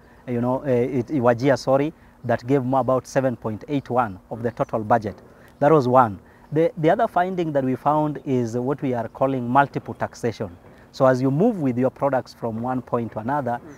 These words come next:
then farmers, the traders, they are exposed to multiple taxation. So you will find,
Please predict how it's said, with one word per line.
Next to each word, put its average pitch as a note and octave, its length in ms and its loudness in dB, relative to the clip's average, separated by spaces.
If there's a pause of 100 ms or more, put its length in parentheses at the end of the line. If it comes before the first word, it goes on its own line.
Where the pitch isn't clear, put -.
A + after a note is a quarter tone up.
(160)
then B2+ 360 2 (260)
farmers, D#3 600 4 (280)
the A#2+ 140 2
traders, C#3+ 640 4 (260)
they B2+ 80 0
are B2 140 4
exposed D#3 580 0
to B2+ 80 -6
multiple B2 580 0 (360)
taxation. A2+ 540 -4
So - 120 -8
you C3+ 160 2
will C3+ 200 0
find, D#3+ 420 2